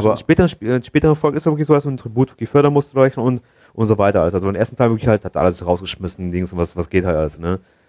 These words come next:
Speaker 2: Konnte auch irgendwie plötzlich auf fünf Karten auf einmal legen, keine Ahnung was in dem
Speaker 1: Ja,
Speaker 2: Sinne.
Speaker 1: und letztens hat, äh,
Speaker 2: Ja.
Speaker 1: Jörn irgendwie erzählt, dass er Maxi mit irgendwie mit zwei Karten besiegt, also schon, weil,
Speaker 2: Ja.
Speaker 1: äh, oder, oder Maxi hat das erzählt.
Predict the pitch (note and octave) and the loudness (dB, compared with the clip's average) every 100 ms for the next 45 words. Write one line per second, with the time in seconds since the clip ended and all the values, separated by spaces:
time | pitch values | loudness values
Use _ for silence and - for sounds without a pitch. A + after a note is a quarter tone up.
0 | _ _ _ _ _ _ - F#2 F#2+ G2 | _ _ _ _ _ _ -4 0 2 0
1 | F#2 G2+ G2 F2+ - G#2+ - - G2 E2+ | 0 0 2 0 -4 -8 -8 -2 -2 -2
2 | - G2+ A2+ F#2 F#2 F2+ F2 F#2+ G2 G#2+ | -2 0 2 4 2 2 -4 0 2 2
3 | F#2+ F2 F#2 F2 E2+ F2 G2 G2+ G2 F2+ | 0 -2 -6 -4 0 2 4 4 2 -2
4 | F2+ F2+ F2+ G2+ - F#2 - F2+ E2+ E2+ | 0 0 0 -4 -6 -6 0 2 2 2
5 | F2 F2+ F2 E2 - F2 E2+ F2 E2+ D#2+ | 0 0 0 -2 0 -4 -2 -4 -2 -4
6 | E2 E2 F2+ F2 E2+ E2+ E2 F2 E2+ F#2+ | -4 -6 -6 -4 -4 -4 -2 -4 0 -2
7 | F2+ F2 F#2+ E2 E2 F2 E2+ E2+ - _ | -2 -8 -2 -4 -4 -2 0 0 -2 _
8 | - F#2+ G2 G2 F#2 F#2+ F#2+ E2+ F#2 F2+ | -2 0 2 2 2 0 -2 0 0 2
9 | G#2 - F2 D#2+ D2+ F2+ F2+ | 0 -2 -4 -8 -2 -2 -2